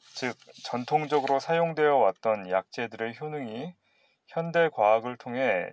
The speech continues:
재조명되고 있다고 볼 수 있는데요. 이와 더불어 그간 발전해왔던 한의학의 임상실기와 전통 이론들은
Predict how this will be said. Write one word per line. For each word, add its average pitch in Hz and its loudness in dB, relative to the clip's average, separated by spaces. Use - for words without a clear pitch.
재조명되고 110 -4
있다고 95 -4
볼 104 -12
수 - -14
있는데요. 98 -8
이와 147 2
더불어 117 2
그간 127 2
발전해왔던 107 -2
한의학의 143 -4
임상실기와 113 -4
전통 110 -10
이론들은 101 -8